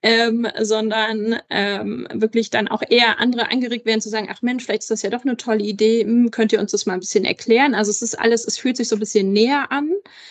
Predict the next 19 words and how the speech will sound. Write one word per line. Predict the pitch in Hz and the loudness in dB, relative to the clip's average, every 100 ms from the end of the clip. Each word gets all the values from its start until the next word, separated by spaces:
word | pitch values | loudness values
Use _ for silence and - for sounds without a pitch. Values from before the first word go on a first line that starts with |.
| - - - | -20 -20 -2
ähm, | 226 226 | 0 2
macht | 220 240 220 | 0 -4 -2
also | 226 226 220 | 0 0 -2
auch | 208 | -6
diese | - 214 202 208 | -6 0 0 0
Energiewende | - - 208 208 214 269 233 226 208 | -2 -4 0 2 0 2 4 4 2
vielleicht | - 196 214 - - | 2 0 0 -6 -4
unmittelbar | 233 247 247 233 208 202 - | 2 2 2 0 2 0 0
erfahrbar | - - 208 247 262 247 262 196 | -6 -4 -4 -4 -4 -6 -4 -4
oder | 185 - - | -4 -4 -4
zumindest | - 208 - 196 - | 0 0 -2 -4 -2
ein | 190 | -2
bisschen | - 214 | 2 0
unmittelbarer, | - 226 214 208 196 185 240 254 247 | 4 4 6 4 2 2 0 -2 -4
als | - - | -6 -8
man | 196 | -8
das | 196 - | -6 -6
sonst | 208 233 - - | -2 0 -2 -4
so | 247 254 262 | -4 -2 -4